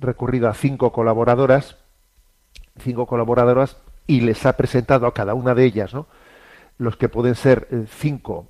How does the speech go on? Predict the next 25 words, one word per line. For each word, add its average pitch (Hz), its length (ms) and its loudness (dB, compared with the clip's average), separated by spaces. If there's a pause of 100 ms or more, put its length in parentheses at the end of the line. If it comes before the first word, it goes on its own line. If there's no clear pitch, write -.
eh, 101 800 -8
bueno, 117 240 -10 (720)
bueno, - 280 -14 (240)
mejor 110 240 -8
dicho, 120 160 -8
a - 20 -6
cada 113 220 -2
una 131 160 -2
de 127 80 2
ellas 139 280 -2
uno, 104 320 -4 (520)
uno 135 240 0
de 120 80 0
los 110 180 -6
dogmas 120 340 -2
feministas 117 800 -4
que - 100 -10
están, 113 400 -8
digamos, 113 480 -8 (460)
eh, 113 280 -4
bajo, 113 640 -2
¿no? 131 180 -8
bajo 120 340 -2
esa 117 240 0
ideología, 120 760 -2